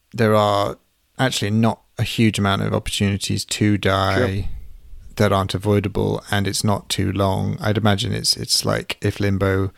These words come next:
Speaker 1: was, like, chunked up, it would be, like, the equivalent of, I don't know, ten levels of Explosion
Speaker 2: <laughs>
Speaker 1: Man, and you've gotta do f-,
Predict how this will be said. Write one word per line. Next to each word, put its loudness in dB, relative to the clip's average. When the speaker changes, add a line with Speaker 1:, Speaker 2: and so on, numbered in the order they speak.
Speaker 1:
was, -2
like, -2
chunked -2
up, 0
it -6
would -4
be, 0
like, -2
the -2
equivalent -2
of, -6
I -4
don't 2
know, -2
ten -2
levels -6
of -2
Explosion 0
Speaker 2:
<laughs> -8
Speaker 1:
Man, -2
and -4
you've -6
gotta 0
do -4
f-, -8